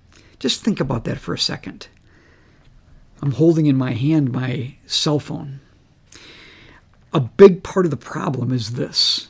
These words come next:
this device that I've got in my hand, the phone. It's, it's not only our kids' noses that are glued to that phone twenty-four seven. We see it all the time.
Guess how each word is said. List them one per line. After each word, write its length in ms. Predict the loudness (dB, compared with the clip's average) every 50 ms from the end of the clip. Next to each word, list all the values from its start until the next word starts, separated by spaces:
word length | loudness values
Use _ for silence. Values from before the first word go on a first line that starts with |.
| -6
this 220 | -6 -4 -4 -4 -4
device 480 | -4 -4 -2 -2 -2 -2 -2 -2 -2 -4
that 100 | -4 -4
I've 140 | -6 -6
got 200 | -4 -4 -4 -4
in 60 | -4 -6
my 140 | -6 -4
hand, 420 | -4 -2 -2 -2 -2 -4 -8 -10 -12 -20 _ _ -20 -20 -20 -12
the 60 | -10 -10
phone. 500 | -4 2 4 4 4 4 2 -2 -6 -14 -20 -20 -20 _ _ -20 -20 _ -20 -20 -20 -20 -20 -20 -20 -20 -20 -20 -6 4
It's, 340 | 4 4 4 4 -2 -2 -2 -4
it's 160 | -4 -2 2
not 240 | 4 6 6 6 6
only 280 | 6 6 6 6 6 6
our 140 | 6 4
kids' 640 | 2 0 -2 0 2 2 2 2 0 0 0 -2 -4 -8 -14 -6 2
noses 520 | 6 8 8 8 8 6 2 -2 -2 -2
that 180 | -2 -2 0 0
are 340 | 0 0 0 0 -2 -4 -6 -16 -20 -20 _ -4
glued 440 | -2 0 4 6 6 6 6 6 2
to 120 | -2 -2
that 240 | -2 -2 -2 -2 -4 -6
phone 560 | -2 2 2 4 4 4 2 2 0 -4 -6
twenty-four 480 | -4 0 2 4 4 2 2 0 -4 -2
seven. 380 | -2 -2 -2 0 0 2 2
We 100 | 2 2
see 200 | 2 2 2 2
it 80 | 4 4
all 120 | 4 2
the 80 | 0 0
time. 420 | -2 -2 -2 0 0 -2 -4 -6